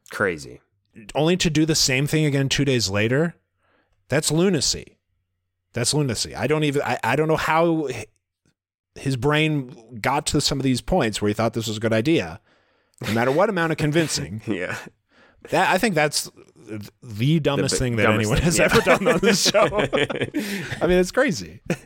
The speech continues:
Speaker 1: They met the family.
Speaker 2: Man, just
Speaker 1: Crazy.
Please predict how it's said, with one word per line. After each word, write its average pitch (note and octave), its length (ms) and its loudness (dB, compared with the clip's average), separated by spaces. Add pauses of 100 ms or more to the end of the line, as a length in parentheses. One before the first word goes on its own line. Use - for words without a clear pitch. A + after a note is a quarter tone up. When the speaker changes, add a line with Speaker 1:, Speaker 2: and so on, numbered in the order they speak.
(600)
Speaker 1:
They D#3 140 2
met G3+ 320 2
the F3 80 0
family. F#3 640 -4 (1000)
Speaker 2:
Man, A#2 300 -8
just - 300 -2
Speaker 1:
Crazy. - 540 0